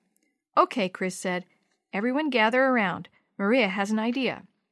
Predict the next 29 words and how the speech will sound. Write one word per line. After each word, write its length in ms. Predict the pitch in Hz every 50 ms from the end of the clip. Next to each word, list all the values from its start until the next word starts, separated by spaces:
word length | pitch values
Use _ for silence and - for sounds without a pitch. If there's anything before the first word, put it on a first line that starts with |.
| _ _ _ _ _ _ _ _ - - - -
Maria 320 | 254 269 294 349 370 370 311
laid 180 | 277 269 262
out 160 | 262 262 269
her 100 | 294 302
photographs 560 | - - 254 220 214 202 - 180 180 180 - -
on 120 | 196 190
the 80 | 208 226
floor. 460 | - - 247 233 196 - - - 180 _ _ _ _ _
She 240 | - - - 302 302
only 220 | 320 349 359 349 311
needed 300 | 277 262 240 240 196 -
three 280 | - 233 262 277 240
to 120 | - - 208
prove 260 | - 220 202 180 -
her 100 | 196 202
point. 480 | 202 - - 269 214 160 - - - - _ _ _ _ _ _
"When 200 | - 190 185 185
Chris, 440 | - - - 208 254 339 - - -
Yo-Yo, 440 | - 190 185 196 202 277 277 247 190
and 120 | 180 185 190
I 140 | 214 262
were 120 | 240 170 180
playing 320 | - - 240 208 196 190
hide-and-seek 640 | 180 180 220 233 196 180 180 - - 294 302 - 208
in 120 | 185 185
Grandma's 340 | 185 208 220 226 202 185 -
basement 420 | - 208 240 - - - - -
last 260 | 170 180 175 180 -
Sunday, 400 | - 185 180 175 170 190 196 214